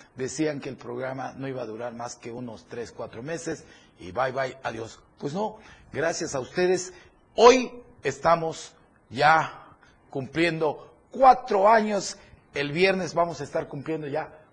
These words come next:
cuatro años de estar de frente, hablándole a la sociedad, y como siempre les digo, no se dejen, porque denunciar es un derecho y una obligación. Estamos trabajando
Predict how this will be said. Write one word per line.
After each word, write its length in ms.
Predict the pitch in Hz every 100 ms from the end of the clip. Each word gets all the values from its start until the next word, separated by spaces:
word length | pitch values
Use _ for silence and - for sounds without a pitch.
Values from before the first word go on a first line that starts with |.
| -
cuatro 360 | 240 262 - 196
años 320 | 202 190 - - _
de 140 | - 139
estar 420 | 123 190 180 -
de 120 | 131
frente, 480 | 131 180 185 - 175 - - -
hablándole 880 | 127 131 156 165 156 151 147 147 139
a 80 | 147
la 140 | 147 131
sociedad, 460 | 131 - 143 170
y 80 | 151
como 180 | 139 131
siempre 300 | 123 185 170
les 160 | 147 139
digo, 380 | 190 185 185 165 - - -
no 140 | 139 190
se 160 | -
dejen, 320 | 180 190 202
porque 280 | 160 147 -
denunciar 440 | 143 135 131 196 208
es 140 | 208
un 140 | 233 214
derecho 600 | 180 226 233 - 226 220 - - -
y 120 | 143
una 440 | 185 185 175 - - _
obligación. 800 | 147 165 165 165 151 - 151 151 -
Estamos 340 | 180 262 262
trabajando 720 | 226 208 190 208 196 131 -